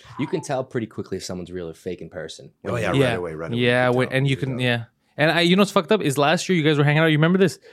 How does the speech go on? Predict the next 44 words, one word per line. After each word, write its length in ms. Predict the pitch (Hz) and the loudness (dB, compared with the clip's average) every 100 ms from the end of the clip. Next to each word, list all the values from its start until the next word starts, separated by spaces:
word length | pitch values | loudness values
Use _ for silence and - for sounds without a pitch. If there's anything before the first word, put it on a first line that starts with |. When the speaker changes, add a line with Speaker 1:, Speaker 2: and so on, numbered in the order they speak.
| - - | -20 -4
Speaker 3:
So 140 | 151 | 2
he 40 | |
was, 120 | 147 135 | 2 2
he 160 | 160 | 2
was 100 | 143 | 2
talking 240 | 151 147 165 | 2 2 4
to 40 | |
me 80 | 151 | 4
about 160 | 131 | 4
you 200 | 123 143 | 4 4
last 240 | 127 113 - | 4 2 -2
year. 140 | 110 - | -4 -4
Speaker 1:
Mm-hmm. 140 | 113 110 | -4 0
Speaker 3:
Like, 100 | 131 | 2
I, 160 | 139 | 4
he's 140 | 135 127 | 2 0
like, 100 | 127 | 0
"Annabelle, 280 | 143 135 | 0 2
like, 100 | 123 | 2
hey, 120 | 165 170 | 2 2
look, 220 | 165 135 | 2 -2
this 140 | 123 | -6
kid, 180 | - 165 | 0 0
he's, 180 | 127 113 | 0 -4
he's 120 | 113 | -2
doing 180 | 139 135 | 0 2
big 160 | 139 | 0
things." 180 | 151 180 - - - | 0 -2 -4 -16 -2
And 100 | 139 | 0
I 0 | |
had 160 | 135 131 | 2 0
seen, 320 | - 170 165 | 2 4 4
uh, 220 | 143 123 | 4 4
a 40 | 123 | 4
video 240 | 151 160 | 4 4
that 80 | 127 | 4
you 40 | |
guys 160 | 117 113 | 2 0
posted 300 | - 113 - | -2 -4 -4
together. 240 | 113 107 | -4 -4
Like, 160 | 104 107 | -4 -10
like, 160 | 117 110 | -10 -10
he's 160 | 107 | -6
here. 120 | 127 | -4